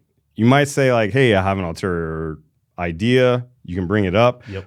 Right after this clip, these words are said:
Speaker 1: But if the incident commander says, "Hey, this is the direction we're going,"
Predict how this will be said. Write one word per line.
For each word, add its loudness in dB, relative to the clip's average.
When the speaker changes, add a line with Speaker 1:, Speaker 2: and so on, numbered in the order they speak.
Speaker 1:
But 2
if 2
the -2
incident 0
commander -2
says, -4
"Hey, 2
this -4
is -10
the -6
direction -4
we're -8
going," -4